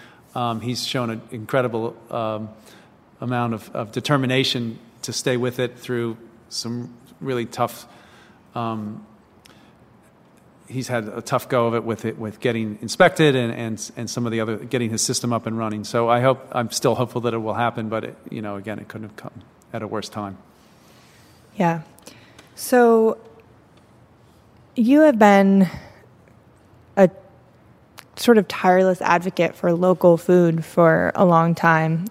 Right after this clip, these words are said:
Speaker 2: for many reasons. Um, how has this whole situation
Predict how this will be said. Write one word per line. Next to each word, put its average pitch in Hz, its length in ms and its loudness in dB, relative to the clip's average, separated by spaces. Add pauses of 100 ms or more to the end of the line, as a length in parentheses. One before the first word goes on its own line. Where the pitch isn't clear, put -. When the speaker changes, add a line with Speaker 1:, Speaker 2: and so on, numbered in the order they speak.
Speaker 2:
for 170 580 4 (420)
many 185 300 6
reasons. 160 680 -4 (880)
Um, 180 640 4 (220)
how 285 840 8
has 196 400 4
this - 500 2 (280)
whole 196 240 6
situation 175 920 0